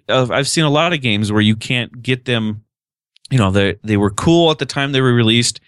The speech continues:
I would love to play them again, but I can't find them anywhere on a platform that I can play on. So if I buy it through Steam, I at least know that, as far as I know now,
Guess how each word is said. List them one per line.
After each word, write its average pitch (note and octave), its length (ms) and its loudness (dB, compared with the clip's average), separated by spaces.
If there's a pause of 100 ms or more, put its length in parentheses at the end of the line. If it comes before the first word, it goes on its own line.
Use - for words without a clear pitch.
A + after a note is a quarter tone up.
(300)
I A2+ 100 -2
would G#2+ 200 -2
love B2+ 180 0
to B2+ 100 -6
play B2+ 220 -2
them A#2 160 0
again, G#2 480 -2 (420)
but G#2 120 0
I G#2 80 -2
can't A2+ 340 -6
find A#2 400 -2
them G2+ 140 0
anywhere G2 500 2 (260)
on A2 200 0
a A2 40 0
platform G#2+ 840 -4
that G2+ 200 -2
I G#2 100 -2
can G#2 180 -10
play A2 320 -2
on. F2+ 200 -10 (200)
So G#2 580 0 (960)
if C#3 180 2
I B2+ 100 0
buy C3 240 0
it C3+ 120 -2
through C3+ 140 -2
Steam, C#3 420 0
I A#2+ 80 0
at A#2 140 -2
least C#3+ 300 -6
know B2+ 520 0
that, A2+ 440 -2 (480)
as A#2+ 140 0
far C3 480 0
as A#2 120 0
I A2 100 -2
know A2+ 180 0
now, G#2+ 480 0